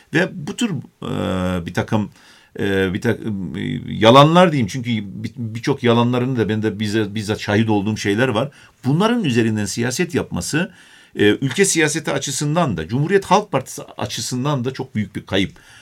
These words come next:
Ana muhalefet partisi güçlü olursa aslında hükümette iyi, iyi denetler,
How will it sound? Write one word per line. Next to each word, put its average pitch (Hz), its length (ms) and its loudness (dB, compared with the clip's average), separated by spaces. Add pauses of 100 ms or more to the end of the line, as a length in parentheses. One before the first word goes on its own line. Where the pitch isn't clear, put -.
(340)
Ana 139 160 4
muhalefet 131 420 2
partisi 107 400 -2
güçlü 110 300 -4
olursa 139 600 -2 (180)
aslında - 380 -6
hükümette 104 680 -2
iyi, 123 480 -6 (220)
iyi 127 240 -4
denetler, 123 480 0